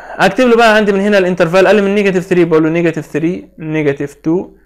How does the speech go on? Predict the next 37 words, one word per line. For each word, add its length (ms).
نيجاتيف 540
وان، 260
زيرو، 500
وان، 360
تو، 240
ثري. 380
اللي 140
بعدها 240
اقول 160
انا 120
عندي 180
من 80
هنا 220
وان، 460
لا 220
ثانية، 300
ده 120
أنا 120
لسه 180
هجيبها 240
مين 160
عن 120
طريق 180
الكالكوليتر؟ 520
ده، 140
ده 120
تيبل، 380
يبقى 160
التكة 300
موت. 400
تمام، 280
تيبل 260
اللي 100
هي 60
عندنا 300
نمبر 140
سفن، 380